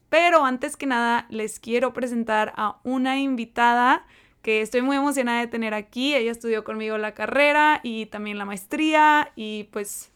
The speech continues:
somos amigas de la carrera y de la vida. Eh, se llama Jimena Lazalde y, pues, ¿qué onda, Jimena? ¿Cómo estás?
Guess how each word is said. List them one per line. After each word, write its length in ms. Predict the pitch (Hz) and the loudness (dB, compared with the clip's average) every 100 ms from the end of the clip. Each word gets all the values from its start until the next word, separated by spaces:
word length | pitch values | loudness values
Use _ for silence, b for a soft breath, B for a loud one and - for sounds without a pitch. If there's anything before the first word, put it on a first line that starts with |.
| b - | b -8
somos 320 | 254 247 247 | -4 -4 -2
amigas 380 | 240 220 220 220 | -4 -2 -2 -4
de 80 | |
la 80 | 208 | -8
carrera 360 | 208 208 233 254 | -10 -10 -6 -4
y 40 | |
de 80 | 240 | -4
la 100 | 214 | -4
vida. 320 | 220 262 370 - b b b b 220 | -2 -2 -2 -6 b b b b -2
Eh, 220 | 214 208 | 0 0
se 100 | 240 | 0
llama 180 | 233 240 | 0 -2
Jimena 400 | 262 269 285 294 | -2 0 0 0
Lazalde 680 | 285 339 311 330 349 359 349 | 0 4 4 4 2 2 2
y, 80 | |
pues, 720 | - 226 220 214 - - - - | -2 -2 -2 -2 -8 -14 -16 -10
¿qué 100 | 240 | -4
onda, 220 | 247 302 349 | -2 0 0
Jimena? 340 | 359 370 370 | 0 2 0
¿Cómo 200 | 359 247 | -2 -6
estás? 760 | 247 - 285 349 349 - - | -8 0 2 2 0 -10 -14